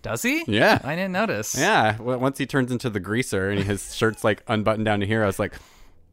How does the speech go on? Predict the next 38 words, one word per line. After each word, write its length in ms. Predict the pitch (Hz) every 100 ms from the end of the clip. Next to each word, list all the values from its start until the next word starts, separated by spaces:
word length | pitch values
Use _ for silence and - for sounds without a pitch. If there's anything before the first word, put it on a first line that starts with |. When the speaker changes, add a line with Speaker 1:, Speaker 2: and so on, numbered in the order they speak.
| _
Speaker 2:
"Huh, 140 | 294 311 - _ _ -
high 80 | 294
schooler, 500 | - 202 160 117 101 - _ _
chest 260 | - 226 -
hair." 220 | 113 98 -
Speaker 1:
Well, 140 | 165
when 140 | 170 147
Dennis 340 | 170 196 -
is 140 | 131
laid 240 | 127 139 131
up 200 | 139 -
in, 100 | 120
like, 160 | 113 113
the 80 |
infirmary, 800 | 110 101 151 180 151 104 98 107 - - _ -
Speaker 2:
Oh, 160 | 92 92
yeah. 140 | 87
Speaker 1:
I 40 | 87
was 80 | 113
like, 140 | 104
"Oh, 80 | 147
man, 180 | 117 127
he's 140 | 120
got 180 | 143 131
those 160 | 104 98
nice 200 | 107 117
broad 340 | - 110 107
shoulders, 600 | - - 107 127 143 143
and 220 | 104 98 - _ _ _ -
it 60 |
looks 160 | 110 120
like 80 | 156
they 80 | 110
shaved 340 | - 120 131
his 160 | 113 98
<laughs> 20 |
chest 520 | - - 185 - 95
for 320 | - 170 156